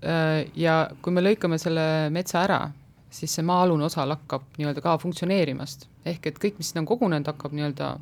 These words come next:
lagunema, leostuma. Ta ei hoia enam seda ka kinni nii-öelda. Ja teine asi on see, et, et, et kui me isegi istutame puud peale, aga me viime nad ära ja suur osa ikkagi läheb meil pelletitesse, siis see läheb ju tagasi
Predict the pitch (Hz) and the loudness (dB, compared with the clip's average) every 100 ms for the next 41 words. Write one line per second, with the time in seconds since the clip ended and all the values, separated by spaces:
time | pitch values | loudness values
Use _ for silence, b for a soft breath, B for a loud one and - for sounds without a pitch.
0 | - 185 185 147 135 113 113 147 175 175 | -6 -6 -2 -4 -2 -4 -8 -2 0 0
1 | - - - - - 180 202 165 139 143 | -2 -12 -12 -8 2 6 8 6 4 -2
2 | - 151 170 165 175 196 147 135 135 120 | -4 -2 0 0 0 -2 -2 -2 -4 -8
3 | 117 151 165 - 147 202 185 165 175 165 | -8 -12 -10 -6 0 2 4 2 0 0
4 | 180 170 156 - 156 - - - 165 - | 2 0 -2 -6 -6 -6 -8 -4 -4 -2
5 | 180 196 196 175 143 - 180 180 170 202 | 0 2 2 0 -2 -8 -6 -2 -2 0
6 | 190 214 262 160 147 143 156 160 165 196 | 0 4 6 6 2 0 -2 -2 -2 0
7 | 190 156 156 190 220 160 135 143 147 143 | 0 0 0 2 4 4 2 -2 -4 -4
8 | - - - - 196 165 165 160 160 151 | -8 -20 -14 -4 0 0 0 -2 -4 -4
9 | 151 - - 160 156 151 139 156 185 190 | -6 -8 -10 -6 -4 -4 -4 0 0 0
10 | 190 - 202 185 - - 175 170 170 170 | -4 -6 -4 -4 -4 -8 -8 -6 -6 -4
11 | 196 160 139 143 | -2 -2 -4 -6